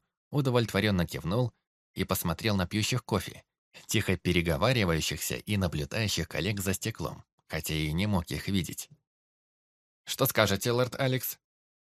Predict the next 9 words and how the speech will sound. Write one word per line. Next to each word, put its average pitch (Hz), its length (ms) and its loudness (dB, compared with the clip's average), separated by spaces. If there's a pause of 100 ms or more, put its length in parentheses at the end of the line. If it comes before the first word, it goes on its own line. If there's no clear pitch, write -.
(160)
произнёс 98 640 0
лорд 127 240 2
Натаниэль, 107 560 2
обращаясь 110 720 0
к - 60 -10
нему. 87 340 0 (1040)
«Хорошая, 110 640 0
качественная 101 600 0
работа. 80 480 -2